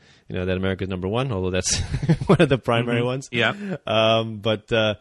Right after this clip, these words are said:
Speaker 1: so yeah, so this is really, um, um, you know, sentimental topic for me. I'm very passionate about it as well. So, um, so yeah, so, so can you start us off with, um, how you became a voluntarist? You know, what got you down this path? You know, books or podcasts or personalities,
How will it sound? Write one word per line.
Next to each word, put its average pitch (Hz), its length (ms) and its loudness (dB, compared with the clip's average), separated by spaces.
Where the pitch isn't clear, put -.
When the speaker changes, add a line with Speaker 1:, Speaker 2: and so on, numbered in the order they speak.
Speaker 1:
so 127 100 0
yeah, 139 140 4
so 131 120 -4
this 135 100 -6
is 123 60 -8
really, 120 380 -4
um, 95 400 -6
um, 92 500 -8
you 101 80 -12
know, 90 300 -8
sentimental 117 720 -6
topic 95 320 -6
for - 120 -14
me. 92 140 -8
I'm 90 60 -10
very 92 180 -6
passionate 90 360 -8
about 87 200 -8
it 87 80 -8
as 82 100 -12
well. 87 260 -8
So, 117 460 2
um, 117 220 2
so 208 100 2
yeah, 247 140 4
so, 185 400 0
so 170 400 -6
can 202 180 -4
you 247 120 -4
start 196 300 -2
us 185 140 -4
off 190 240 2
with, 170 220 0
um, 127 520 -4
how 156 200 -6
you 147 500 -4
became 143 400 -6
a 131 80 -2
voluntarist? 117 520 -2
You 104 80 -6
know, 101 80 -4
what 123 240 -4
got 113 220 -2
you 107 120 -6
down 98 260 -6
this 95 200 -10
path? 85 300 -10
You 92 100 -10
know, 87 220 -10
books 95 300 -8
or 87 200 -6
podcasts 92 600 -6
or 98 60 -10
personalities, 90 920 -10